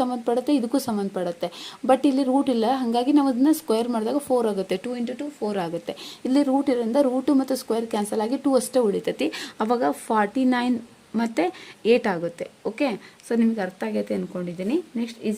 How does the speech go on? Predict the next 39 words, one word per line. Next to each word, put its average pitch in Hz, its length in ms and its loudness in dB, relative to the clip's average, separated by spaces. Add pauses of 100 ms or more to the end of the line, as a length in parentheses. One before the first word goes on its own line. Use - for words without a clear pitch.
equal 190 320 -4 (160)
to, 269 80 0 (400)
so 262 60 0 (220)
seven 226 280 0 (240)
minus 220 320 0 (140)
two 233 100 -2 (140)
into 208 240 0 (260)
root 214 260 0
two 233 120 -2 (160)
divided 202 340 0 (120)
by 262 100 -2 (460)
seven 220 280 0
seven 240 160 0
is 277 60 -4 (140)
forty 208 340 -2
nine 233 260 0
minus, 247 320 -2 (560)
so 254 160 2 (120)
ಎಷ್ಟಾಗುತ್ತೆ 254 500 0
ಇಲ್ಲಿ? 359 140 2 (420)
ಏಟ್ 226 200 2
ಬರುತ್ತೆ 180 300 -8 (140)
ಆನ್ಸರ್. 185 300 -4 (220)
ಇಲ್ಲೇನಾಗುತ್ತೆ? 214 540 -2
ಇಲ್ಲಿ 226 180 -2
ಟೂ 233 80 -2 (140)
ಆಗುತ್ತೆ, 185 320 -6 (240)
ಇಲ್ಲಿ 311 160 0 (320)
ಏಟ್ 214 200 -2
ಆಗುತ್ತೆ. 214 300 -12 (380)
So 233 180 0
ಫಾರ್ಟಿ 226 340 0
ನೈನ್ 233 260 0
ಒಳಗೆ 220 280 -2 (180)
ಏಟ್ 220 200 -4
ಹೋದರೆ 208 220 -4 (140)
ಫಾರ್ಟಿ 208 380 -2
ಒನ್. 180 100 -6 (220)
Seven 208 220 0